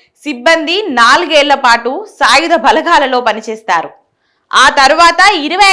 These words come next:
ఐదు శాతం మందిని ఎంపిక చేసి పదిహేనేళ్ల కాల వ్యవధిలో రెగ్యులర్ సర్వీసుల్లోకి తీసుకుంటారు. అలా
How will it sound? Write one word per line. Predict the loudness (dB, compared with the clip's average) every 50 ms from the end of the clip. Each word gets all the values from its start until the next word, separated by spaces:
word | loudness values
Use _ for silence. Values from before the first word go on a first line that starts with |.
| 2
ఐదు | 0 -2
శాతం | -4 -2 -2 -2 0 -2 -4 -6 -4
మందిని | -4 -4 -4 -6 -8 -10 -10 -12 -14 -16 _ _ _ _ _ _
ఎంపిక | -6 -6 -6 -6 -6 -6 -4 -2 -4 -4 -4 -4
చేసి | -6 -8 -8 -6 -6 -6 -6 -4 -2
పదిహేనేళ్ల | 0 0 0 0 -2 -2 -4 -4 -2 0 0 0 0 0 -2
కాల | -2 0 0 2 2 2 0
వ్యవధిలో | -2 -4 -4 -6 -8 -6 -4 -4 -4 -4 -6 -10 -16 _ _ _ _ _ _ -8
రెగ్యులర్ | -2 0 0 0 0 0 0 2 2 2 2 0
సర్వీసుల్లోకి | 0 2 2 2 2 0 -6 -8 -6 -4 -4 -4 -4 -4 -8
తీసుకుంటారు. | -14 -14 -16 -18 -18 -20 -20 -12 -8 -6 -6 -6 -8 -12 _ _ _ _ _ _ _ _ -4
అలా | -2 0 2 4 4 2 4